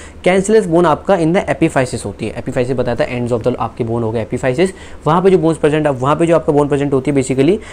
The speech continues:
उसकी जो लोकेशन होती है वो होती है कैंसिलस बोन। Lamella क्या होता है? Arranged to form the Haversian system। Haversian system मैंने बताया था क्या यूज़ होता है,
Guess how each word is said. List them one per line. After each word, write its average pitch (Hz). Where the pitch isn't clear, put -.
उसकी 143
जो 139
लोकेशन 131
होती 131
है -
वो 143
होती 127
है -
कैंसिलस 113
बोन। 98
Lamella 185
क्या 202
होता 196
है? 220
Arranged 156
to 175
form 151
the 147
Haversian 131
system। 151
Haversian 123
system 123
मैंने 123
बताया 117
था 139
क्या 131
यूज़ 131
होता 131
है, 180